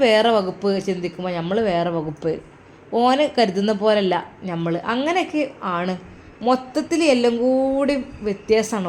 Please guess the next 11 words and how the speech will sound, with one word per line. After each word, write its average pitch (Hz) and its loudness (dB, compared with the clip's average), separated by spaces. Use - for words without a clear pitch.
ഓന്. 165 -4
അപ്പോൾ 196 -10
ഓനെ 202 -6
പറഞ്ഞിട്ട് 196 -4
കാര്യമില്ല. 165 -4
അപ്പോൾ 214 0
ഇൻ-, 247 -2
അന്നെക്കാണെങ്കിൽ 302 0
എനിക്കവിടെ 254 0
പറഞ്ഞോടത്ത് 226 0
അവിടെ 214 0